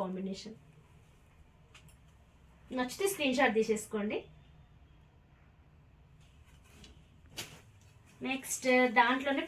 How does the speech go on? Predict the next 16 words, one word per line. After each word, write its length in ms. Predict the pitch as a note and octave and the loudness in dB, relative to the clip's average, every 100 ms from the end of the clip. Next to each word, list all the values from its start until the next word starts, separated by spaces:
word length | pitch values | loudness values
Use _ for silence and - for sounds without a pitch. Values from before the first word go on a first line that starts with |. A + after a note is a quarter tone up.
| C#4 | -2
పింక్ 240 | C4 - - - - - - - - - - - | 0 -2 -4 -8 -16 -20 -20 -20 -20 -20 -20 -4
ఫ్రాక్, 360 | A#3+ A3+ G#3+ - - - - | 2 2 2 -8 -20 -20 -8
కొంచెం 240 | B3 C#4 B3 | -4 0 2
మోడల్ 300 | A3+ A3+ A3+ A3 | 2 2 2 2
అదే, 160 | A#3 C4+ - - - - - - _ - - - - _ - | 2 0 -2 -14 -20 -20 -20 -20 _ -20 -20 -20 -20 _ -2
అదే 140 | A3+ A#3+ A3+ | 0 2 0
మోడల్‌లో 340 | G3 G#3+ C#4+ A4 | 2 2 2 0
నెక్కి 220 | C4 - B3 | 0 -2 -2
వచ్చేసి 260 | A3 A3 A3 | -2 0 -2
ఇలా 120 | C#4+ G3+ | 0 2
డిజైన్ 260 | G3 G#3 F#3+ | 2 2 0
వచ్చేస్తుంది. 400 | F3+ F#3+ G3+ B3+ B3 | -4 -8 -6 -6 -2
దాంట్లోనే 380 | G#3+ G#3+ A3+ D4 | -2 -2 -4 -2
పింక్ 200 | C4 G#3 - | -4 -4 -4
కలర్ 240 | F#3 D#3 D#3+ | -4 -4 -6
ఇది. 160 | D#3 | -12